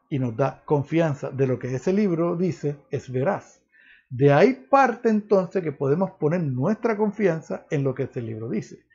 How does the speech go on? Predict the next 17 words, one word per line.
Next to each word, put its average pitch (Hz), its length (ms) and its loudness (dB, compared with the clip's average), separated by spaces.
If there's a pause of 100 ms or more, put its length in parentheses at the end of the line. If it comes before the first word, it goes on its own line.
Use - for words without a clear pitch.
(300)
La 175 200 6
Biblia 247 260 0
es 196 100 0
el 208 120 2
libro 214 320 2
único. 233 480 -4 (1500)
Es 170 120 2
una 202 180 6
colección 190 460 0
de 185 80 4
varios 160 320 2
libros, 117 500 -8 (380)
escrito 214 520 0
por 170 140 -2
aproximadamente 180 840 0
cuarenta 151 420 0
autores, 127 500 -4